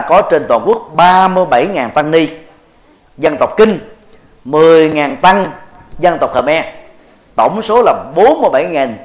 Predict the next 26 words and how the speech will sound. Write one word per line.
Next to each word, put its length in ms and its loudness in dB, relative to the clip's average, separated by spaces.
Chúng 260 -2
ta 180 2
vẫn 260 -2
rơi 240 4
vào 200 2
tình 240 -4
trạng 360 0
thiếu 380 0
tăng 480 -2
ni 360 0
hướng 400 -2
dẫn 360 -2
cho 160 2
Phật 160 0
tử 140 -6
tu 100 -6
học 140 -4
một 140 -8
cách 120 -4
trầm 240 0
trọng. 200 -6
Ở 160 2
vì 120 2
ở 160 4
miền 160 -4
Nam, 220 -2